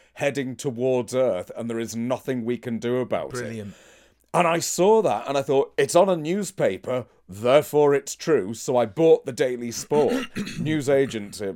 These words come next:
Speaker 1: by Penny Lane looked rather confused at me doing this. And I took it home and then realised r-, quite early on that it was a manatee that they just superimposed
Speaker 2: Mm.
Speaker 1: on a background. But then I opened it.
Speaker 2: <coughs>
Speaker 1: Mm.
Speaker 2: Well, of
Speaker 1: And then
Speaker 2: course.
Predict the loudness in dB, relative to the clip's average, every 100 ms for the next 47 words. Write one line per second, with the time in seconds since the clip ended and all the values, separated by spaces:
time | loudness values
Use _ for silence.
0 | -6 -8 -6 -6 -4 -4 -2 -2 -4 -4
1 | -4 -4 -8 -10 -8 -6 -6 -12 -12 -12
2 | -10 -6 -6 -6 -10 -16 _ -20 _ _
3 | -18 -8 -2 0 0 -2 -2 2 4 4
4 | 2 -4 -6 -8 -10 -6 2 4 2 0
5 | -4 -4 -6 -6 -6 0 2 2 2 -2
6 | -2 -4 -4 -6 -6 -6 -6 -6 -6 -8
7 | -8 -12 -8 -6 -6 -10 -8 -8 -6 -6
8 | -6 -4 -4 -4 -8 -20 _ _ -18 -14
9 | -8 -6 -4 -4 -2 -4 -6 -8 -8 -10
10 | -10 -4 -2 0 -2 -2 -4 -4 -4 -2
11 | -4 -10 -16 -20 _ _ _ _ -14 -12
12 | -10 -10 -14 -16 -8 -6 -6 -8 -12